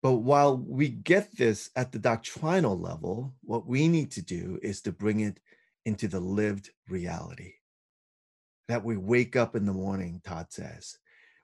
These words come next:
realizing that we are part of something that is already going on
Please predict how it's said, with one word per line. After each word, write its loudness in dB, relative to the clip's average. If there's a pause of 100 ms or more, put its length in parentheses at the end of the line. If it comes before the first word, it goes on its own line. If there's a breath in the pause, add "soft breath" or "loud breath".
realizing 6
that 2
we 2
are 0
part -2
of -2
something -4
that 0
is -2 (100)
already 4
going 4
on -6